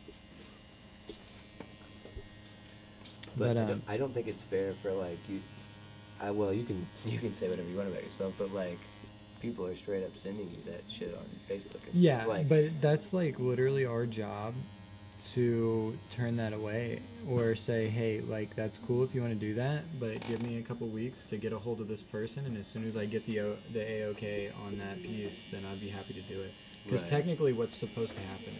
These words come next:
Speaker 2: is, is your customer is supposed to go to the person that designed that piece for them to do it, and that is it.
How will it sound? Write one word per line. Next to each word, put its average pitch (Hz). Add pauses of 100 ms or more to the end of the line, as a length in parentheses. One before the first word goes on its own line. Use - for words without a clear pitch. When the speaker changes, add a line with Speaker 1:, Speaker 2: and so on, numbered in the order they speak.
Speaker 2:
is, -
is 208 (760)
your 113
customer 120 (180)
is 113
supposed 113
to 113
go 107
to -
the 98
person 123
that 110
designed 110
that 110
piece 101 (640)
for 123
them 104
to 104
do 98
it, - (600)
and 110
that 101
is 95
it. 98